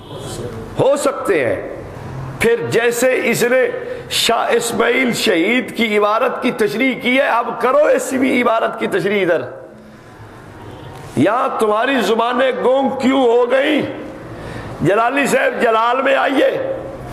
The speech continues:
مشتی صاحب تھوڑا اچھلیے کودیے، ہمارے اکابر پر تبرہ کرنے کے لیے آپ کی زبان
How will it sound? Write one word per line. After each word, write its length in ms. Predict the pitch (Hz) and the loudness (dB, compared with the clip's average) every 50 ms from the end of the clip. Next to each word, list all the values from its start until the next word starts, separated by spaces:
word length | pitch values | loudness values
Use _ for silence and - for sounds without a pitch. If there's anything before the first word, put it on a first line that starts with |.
| - - - - - - - | -10 -10 -12 -12 -12 -4 0
مشتی 460 | 113 - 240 233 - - - 269 277 220 | 2 2 2 2 0 0 0 2 2 2
صاحب 400 | - 262 269 294 285 285 - - | 2 2 2 2 0 0 0 0
تھوڑا 220 | 240 262 277 269 | 0 2 2 2
اچھلیے 500 | 254 254 262 - - 247 254 262 285 285 - - | 0 0 0 2 2 2 4 4 2 2 2 2
کودیے، 380 | 254 277 285 285 285 294 - - - - - - - - - - - - - - - - - - - - | 2 2 4 4 4 4 4 2 0 -2 -4 -4 -6 -8 -10 -10 -12 -14 -14 -14 -14 -12 -12 -10 -4 0
ہمارے 420 | - 160 202 233 247 269 269 277 262 | 0 2 2 2 2 2 4 2 2
اکابر 680 | - - 220 214 - 240 247 - - - 320 311 302 | 2 0 -2 0 0 0 0 0 0 2 2 2 2
پر 220 | 302 - - 294 233 - - | 2 0 0 -2 -2 0 -2
تبرہ 460 | 262 254 254 254 254 254 262 247 - | 0 0 0 0 2 0 0 0 0
کرنے 320 | - 247 247 247 247 240 233 | 0 0 2 2 2 2 2
کے 140 | 240 233 233 | 2 0 0
لیے 160 | 240 233 233 | 2 2 2
آپ 300 | 220 220 220 - - - | 2 0 0 -2 -2 -2
کی 80 | 220 | 0
زبان 420 | 180 160 202 208 208 214 220 214 | 2 2 4 4 4 2 2 0